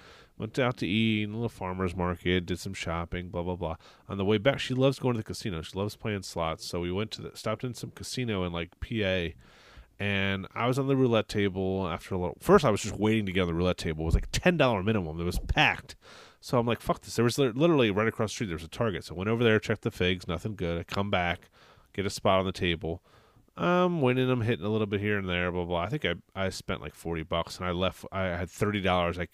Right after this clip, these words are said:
she was ready to go, so I cashed out. And halfway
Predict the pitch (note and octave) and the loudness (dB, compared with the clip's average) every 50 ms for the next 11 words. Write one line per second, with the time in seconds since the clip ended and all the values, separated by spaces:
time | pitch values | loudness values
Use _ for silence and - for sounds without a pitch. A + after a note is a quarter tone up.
0 | - - - - A#2+ A#2 G2+ G#2 G2+ G2 F#2 F#2 E2 F#2 F2+ F2 F2 - - E2+ | -14 -16 -6 -4 -4 -2 0 0 0 0 0 -2 0 2 0 0 0 -2 -4 -6
1 | D#2+ - - F#2 F2 E2 - - F2 E2+ E2 D#2 - _ - - - - - _ | -4 0 0 0 0 0 -2 -2 0 0 0 -2 -4 _ -20 -20 -20 -20 -20 _
2 | _ _ _ _ _ _ G2 G#2 G#2 G#2 G2+ G2+ G2+ - _ _ _ - - - | _ _ _ _ _ _ -4 -2 0 0 -2 -4 -6 -10 _ _ _ -8 -2 0
3 | D#3 E3 - - G3 F#3 F#3 F#3 F3 - | 0 0 -2 -2 -2 0 2 2 2 0